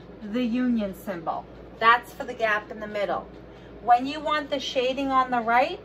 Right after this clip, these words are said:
it goes from five to infinity, but the number five is not included, so therefore you are using parentheses. So problem number four,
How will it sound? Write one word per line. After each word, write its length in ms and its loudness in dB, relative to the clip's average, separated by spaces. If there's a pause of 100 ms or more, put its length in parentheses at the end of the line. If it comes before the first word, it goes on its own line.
(220)
it 120 -6
goes 260 2
from 160 -4
five 560 6 (280)
to 200 -2
infinity, 720 -2 (380)
but 180 -2
the 100 -4
number 500 2
five 440 2
is 180 -6
not 260 -2
included, 640 -4 (440)
so 200 -6
therefore 720 0 (240)
you 160 -4
are 100 2
using 460 -6
parentheses. 880 -6 (640)
So 440 0 (160)
problem 420 2
number 320 0 (100)
four, 380 0